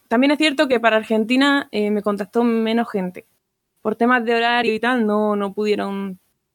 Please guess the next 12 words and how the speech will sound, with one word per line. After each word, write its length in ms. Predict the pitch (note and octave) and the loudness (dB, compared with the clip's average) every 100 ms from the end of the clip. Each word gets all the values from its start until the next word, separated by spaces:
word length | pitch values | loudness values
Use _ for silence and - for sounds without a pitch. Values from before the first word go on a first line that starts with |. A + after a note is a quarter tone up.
| _ _ - | _ _ -2
eh, 300 | A#3 G#3 G3 | 0 2 2
cuadrarse 520 | G3 F#3 F#3+ G#3+ C#4+ | 2 4 4 2 0
para 360 | A3+ G3 F#3+ F#3+ | 0 0 0 0
las 140 | F#3 | -2
entrevistas 580 | F#3 F#3 F3+ A3 - C#4+ | -4 -2 0 0 -2 -2
y, 280 | F#3 F3+ E3+ | -2 -4 -6
y 60 | F3+ | -2
solo 200 | G3+ G#3 | 0 2
entrevisté 420 | G#3 G3+ G3 G#3 | 2 2 2 0
a 40 | |
dos 100 | G3 | -2
personas. 520 | G3 F#3 G3 B3 D4 | -6 -4 -2 0 -2